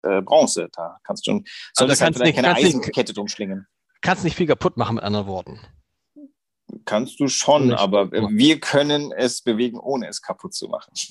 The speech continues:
Speaker 2: Genau. Sag mal, und solche, solche Henry Moore Plastiken gibt's auch, oder Sk-, Skulpturen, gibt's auch viele noch,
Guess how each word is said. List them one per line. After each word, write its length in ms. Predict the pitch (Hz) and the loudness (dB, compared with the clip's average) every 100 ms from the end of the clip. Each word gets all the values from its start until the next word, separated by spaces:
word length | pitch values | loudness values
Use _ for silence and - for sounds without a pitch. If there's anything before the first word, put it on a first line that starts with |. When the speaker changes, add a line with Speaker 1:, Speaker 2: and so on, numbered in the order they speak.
| - | -12
Speaker 2:
Genau. 260 | - 50 - 254 240 - | -12 -8 -8 -8 -10 -2
Sag 80 | 190 | 0
mal, 120 | 202 - | 0 -2
und 200 | - 180 | 2 2
solche, 400 | 143 170 233 240 - _ _ - - 151 143 - - _ _ | 6 4 4 0 -2 _ _ -20 -12 -8 -8 -10 -20 _ _
solche 400 | 135 180 233 196 - _ _ _ 143 - | -4 -2 -4 -8 -14 _ _ _ -16 -8
Henry 380 | 131 170 175 | -2 2 2
Moore 240 | 165 185 226 | 4 4 4
Plastiken 640 | - 190 208 - 208 196 - | 2 -2 -2 -4 -4 -4 -6
gibt's 200 | 185 - | -8 -2
auch, 160 | 156 | 0
oder 120 | 139 - | 0 0
Sk-, 460 | - - - 156 143 | -4 -10 -4 -4 -2
Skulpturen, 560 | - 165 - 180 220 233 - - _ | 0 0 2 6 6 4 -8 -20 _
gibt's 260 | - - - | -4 0 2
auch 240 | - 170 | 2 2
viele 400 | - - 190 202 | -2 -2 4 6
noch, 300 | 190 170 - | 6 4 0